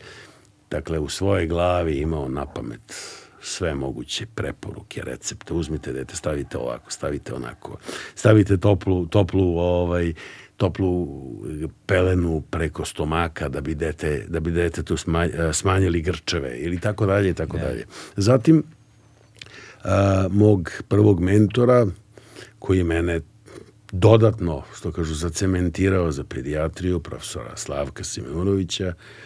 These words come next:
Speaker 1: dečijeg kardiologa, a, a,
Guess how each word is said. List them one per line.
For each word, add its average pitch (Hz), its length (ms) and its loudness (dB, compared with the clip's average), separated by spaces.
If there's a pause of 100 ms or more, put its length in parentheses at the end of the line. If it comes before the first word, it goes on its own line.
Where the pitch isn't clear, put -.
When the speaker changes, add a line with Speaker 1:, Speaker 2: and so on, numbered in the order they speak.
(260)
Speaker 1:
dečijeg 82 340 -2
kardiologa, 95 760 2 (1500)
a, 107 260 6 (100)
a, 110 380 8